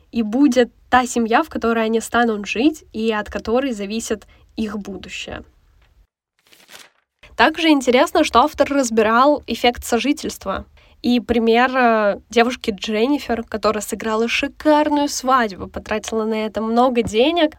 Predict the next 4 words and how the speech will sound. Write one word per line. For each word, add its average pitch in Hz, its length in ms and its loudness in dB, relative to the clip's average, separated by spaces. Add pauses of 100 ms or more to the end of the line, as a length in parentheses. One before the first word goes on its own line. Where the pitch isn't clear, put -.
а 240 120 0
потом 269 640 4 (100)
разочаровалась 240 1120 0
и 214 520 -6